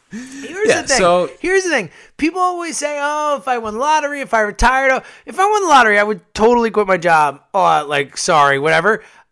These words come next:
Speaker 1: I wouldn't. This is the only thing that I would keep doing. High hopes is the only thing that I would do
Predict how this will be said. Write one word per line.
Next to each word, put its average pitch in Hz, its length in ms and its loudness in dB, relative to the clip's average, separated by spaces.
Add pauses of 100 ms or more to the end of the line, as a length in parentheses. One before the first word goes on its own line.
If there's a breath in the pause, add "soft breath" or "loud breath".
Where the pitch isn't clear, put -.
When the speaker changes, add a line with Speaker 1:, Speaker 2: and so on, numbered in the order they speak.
Speaker 1:
I 226 80 2
wouldn't. 262 420 -4
This 285 240 -4
is 392 120 -6
the 320 220 -4
only 226 380 -6
thing 143 480 -8
that 151 100 -10
I 139 80 -6
would 131 140 -12
keep 123 200 -18
doing. 90 220 -20 (120)
High 311 320 0
hopes 226 440 -4
is 202 180 -6
the 196 260 -6
only 185 360 -4
thing 160 300 -6
that 147 80 -6
I 143 100 -2
would 139 220 -8
do 127 340 -10